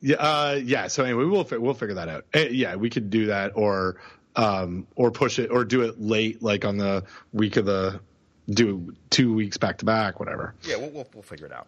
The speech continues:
Speaker 1: Yeah. Um, cool. Okay. Well, that's good. Uh, now, guess what I'm going to do now?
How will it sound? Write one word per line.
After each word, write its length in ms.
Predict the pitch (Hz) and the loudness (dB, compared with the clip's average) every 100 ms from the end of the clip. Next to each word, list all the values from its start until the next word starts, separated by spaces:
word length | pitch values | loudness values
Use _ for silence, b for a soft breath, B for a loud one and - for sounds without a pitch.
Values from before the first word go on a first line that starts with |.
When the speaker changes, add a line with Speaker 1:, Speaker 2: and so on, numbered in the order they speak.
| _ | _
Speaker 1:
Yeah. 100 | 95 82 _ B B B B B _ - | -8 -8 _ B B B B B _ 0
Um, 800 | 117 113 110 107 104 101 101 98 | 2 2 2 0 0 0 -2 2
cool. 260 | 143 139 - - | 2 2 -4 -2
Okay. 220 | 117 123 - | 0 -2 -4
Well, 160 | 113 117 | -2 -2
that's 180 | 139 - _ | -4 -8 _
good. 640 | - 92 90 95 135 160 - - - b b b b b _ _ _ _ _ | -4 -2 0 0 0 -2 -6 -18 -20 b b b b b _ _ _ _ _
Uh, 1400 | 101 101 104 104 104 104 104 104 107 107 107 107 107 107 107 - B B B - | -4 -2 0 0 0 0 0 0 0 0 0 0 0 -2 -4 -12 B B B 2
now, 460 | 135 160 170 170 | 4 2 2 2
guess 240 | - 156 170 | 2 2 2
what 80 | 151 | 0
I'm 100 | 147 | 0
going 180 | 139 | 0
to 60 | 127 | 0
do 120 | 113 | 0
now? 400 | 104 131 123 85 | 0 -2 -4 -10